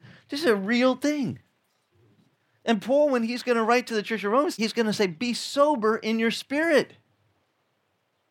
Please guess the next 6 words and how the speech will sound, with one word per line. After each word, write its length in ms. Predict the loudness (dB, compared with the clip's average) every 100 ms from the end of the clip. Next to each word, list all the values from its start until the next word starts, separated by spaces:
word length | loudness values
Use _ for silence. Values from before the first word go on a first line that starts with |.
| _ _ _ _
Sometimes 440 | 0 0 2 -2 0
our 100 | -2
spirits 600 | -4 -6 -2 -2 -4 -4
are 140 | -4 -4 -6
diluted, 840 | -4 -2 0 0 2 2 0 -4 -12 _ _ _ _ _ _ _ _ _ _ _ _ _ 0
polluted 760 | 2 4 2 2 0 -6 -16